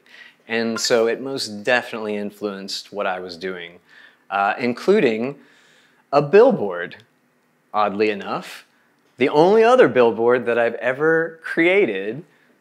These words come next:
ended up going in off a highway in Tulsa for, when I was a s-, junior in high school, for, like, six months.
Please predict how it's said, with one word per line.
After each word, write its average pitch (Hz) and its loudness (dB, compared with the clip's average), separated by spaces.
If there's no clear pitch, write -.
ended 151 4
up 123 2
going 135 0
in 139 -4
off 113 -6
a 131 0
highway 113 2
in 107 -6
Tulsa 113 -6
for, 107 -2
when 117 -4
I 117 -2
was 117 -4
a - -8
s-, - -8
junior 127 -4
in 120 -6
high 120 -4
school, 104 -10
for, 151 -4
like, 151 -2
six - -4
months. 185 -8